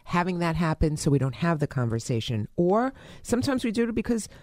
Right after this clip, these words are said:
I know I've been in this situation. What's the point? The person is not going to change their behavior anyway. So why am I having,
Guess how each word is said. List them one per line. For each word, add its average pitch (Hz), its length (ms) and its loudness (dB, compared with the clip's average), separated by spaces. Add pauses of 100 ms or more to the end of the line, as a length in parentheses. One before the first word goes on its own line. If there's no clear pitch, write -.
(260)
I 180 100 4
know 233 140 2
I've 226 140 2
been 277 100 0
in 196 80 2
this 175 140 0
situation. 190 540 0 (180)
What's 254 280 0
the - 100 2
point? 262 440 0
The 170 80 0
person 240 600 0 (120)
is 214 180 2
not 220 160 0
going 208 200 -4
to 202 100 -4
change 208 320 -2
their 196 140 2
behavior 185 580 0 (160)
anyway. 160 560 0 (200)
So 185 200 -2
why 175 540 0
am 185 140 -2
I 170 120 0
having, 156 440 -2